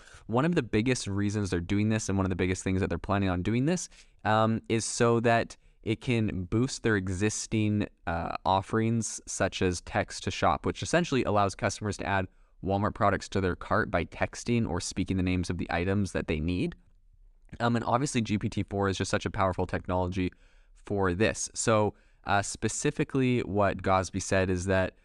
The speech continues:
we've had a platform that has allowed teams across Walmart to build conversational experiences for about five years. So this is nothing new for, um, Walmart, but they did say that we focus on building a natural language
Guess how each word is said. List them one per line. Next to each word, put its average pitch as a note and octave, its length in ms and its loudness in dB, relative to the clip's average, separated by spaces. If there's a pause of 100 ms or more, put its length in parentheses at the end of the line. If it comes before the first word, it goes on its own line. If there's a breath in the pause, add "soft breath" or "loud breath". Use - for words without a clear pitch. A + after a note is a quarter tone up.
(180)
we've G#2 160 -2
had A#2+ 220 0
a - 20 -2
platform G#2 600 0
that G2 120 0
has G#2+ 160 -2
allowed F#2 400 0
teams G#2+ 320 0
across B2 360 -2
Walmart G#2 360 0
to G#2 80 -8
build F#2+ 240 0
conversational G#2+ 640 0
experiences G2 960 -2
for G2+ 200 -2
about G2 300 0
five G2 380 0
years. F#2 360 0
So F#2+ 100 -10
this A#2+ 140 0
is E3 120 -2
nothing B2 420 0
new G2 280 0
for, F2+ 480 -2 (260 soft breath)
um, F#2 300 0
Walmart, G2 400 0
but E2 160 -2
they G2+ 100 2
did A2 300 -2
say B2+ 200 2
that G#2+ 280 0 (240 soft breath)
we G#2+ 120 -2
focus C3 440 -2
on G2+ 180 0
building G2+ 340 2
a F2+ 60 0
natural G#2+ 460 0
language G2 600 0